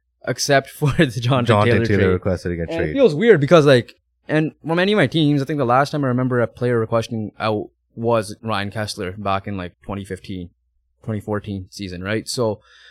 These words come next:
Speaker 1: um, yeah, so for my thoughts, it's like every, if you go on Twitter and you see everybody's thoughts on this running back situation, is I'm gonna e-, we're gonna echo the same thing. He has no market,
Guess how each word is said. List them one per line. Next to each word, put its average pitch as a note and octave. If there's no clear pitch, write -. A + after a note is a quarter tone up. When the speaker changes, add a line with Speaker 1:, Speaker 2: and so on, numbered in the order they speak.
Speaker 1:
um, A#2
yeah, D3
so C3+
for F#3
my F#3
thoughts, E3
it's C#3
like D3+
every, C#3+
if D#3+
you E3
go E3
on D3+
Twitter D3
and C#3+
you C3+
see C#3+
everybody's C3
thoughts A#2+
on A#2+
this G#2+
running A#2
back A2+
situation, A#2+
is G#2+
I'm A2
gonna A2+
e-, A#2
we're A#2+
gonna C3+
echo A#2+
the A2+
same G2+
thing. G#2+
He A3
has F#3
no C#3
market, F#2+